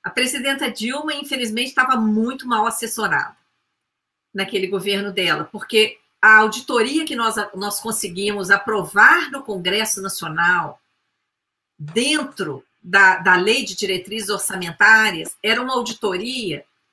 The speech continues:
semelhante à que foi realizada no Equador. Uma auditoria a partir do poder executivo,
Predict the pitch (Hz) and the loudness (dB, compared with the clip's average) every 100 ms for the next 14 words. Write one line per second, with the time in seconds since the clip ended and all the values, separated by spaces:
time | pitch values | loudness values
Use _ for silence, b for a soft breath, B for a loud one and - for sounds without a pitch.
0 | _ - - - 302 320 277 226 269 320 | _ 0 2 4 2 0 -4 -4 -4 -2
1 | 359 - - 254 277 302 - 285 294 294 | -4 -6 0 2 2 0 -6 0 0 0
2 | 277 254 247 254 262 254 262 269 220 214 | -2 2 6 6 4 -2 0 2 2 -2
3 | 214 _ _ _ _ _ _ _ _ - | -4 _ _ _ _ _ _ _ _ -10
4 | 185 285 277 262 - 233 214 285 330 254 | 2 4 4 -2 -2 0 2 0 -2 -2
5 | 160 - - 294 285 - 330 320 - 302 | -4 0 2 2 0 -2 -4 -4 -2 -2
6 | 214 214 330 381 - 311 311 339 370 359 | -2 -2 -2 -4 -4 -4 -2 -2 -2 -2
7 | - 302 359 311 - | 0 0 0 -2 -10